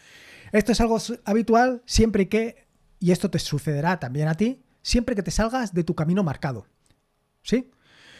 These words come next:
En muchas ocasiones vemos, eh, con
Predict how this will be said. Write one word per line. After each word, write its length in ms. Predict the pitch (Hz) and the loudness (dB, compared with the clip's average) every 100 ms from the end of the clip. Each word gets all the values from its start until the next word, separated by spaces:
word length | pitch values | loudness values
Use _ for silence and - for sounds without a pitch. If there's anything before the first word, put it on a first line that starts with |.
| - - | -10 -2
En 120 | 214 | 0
muchas 220 | 269 254 | 0 -2
ocasiones 520 | 247 190 240 269 233 | 0 0 0 0 0
vemos, 600 | 185 208 240 220 190 - 240 | 0 2 2 2 0 -6 -8
eh, 460 | 175 156 151 143 160 _ | -6 -6 -6 -10 -16 _
con 800 | 175 165 160 156 151 151 151 | -2 -2 -2 -2 -2 -4 -8